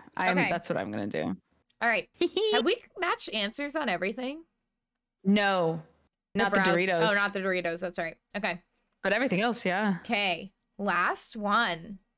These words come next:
Speaker 2: And again, we know
Speaker 1: Ooh.
Speaker 2: these are a little bit shorter episodes, but we love you and we wanna give you content.
Speaker 1: Yes.
Speaker 2: But this is what we're doing. Okay, last
Speaker 1: Yes.
Speaker 2: one.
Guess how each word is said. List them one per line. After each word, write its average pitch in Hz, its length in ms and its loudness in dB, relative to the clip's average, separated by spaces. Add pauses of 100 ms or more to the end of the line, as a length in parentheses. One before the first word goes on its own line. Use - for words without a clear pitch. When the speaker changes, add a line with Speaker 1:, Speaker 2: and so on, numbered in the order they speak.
Speaker 2:
And 226 120 0
again, 233 240 0
we 240 120 0
know 247 140 4
Speaker 1:
Ooh. 427 60 4
Speaker 2:
these 277 180 4
are 277 80 2
a 277 60 2
little 269 180 2
bit 269 160 -2
shorter 269 320 2
episodes, 269 640 0
but 226 180 -2
we 214 120 -2
love 202 240 0
you 220 180 0
and 214 100 -2
we 208 100 -2
wanna 202 220 0
give 196 160 -4
you 208 80 -4
content. 214 560 0
Speaker 1:
Yes. 180 380 2
Speaker 2:
But 185 80 -4
this 175 80 -8
is 175 120 -8
what 180 140 -4
we're 190 100 -4
doing. 175 280 -4
Okay, 170 300 -4
last 165 320 -2
Speaker 1:
Yes. 180 480 2
Speaker 2:
one. - 60 -10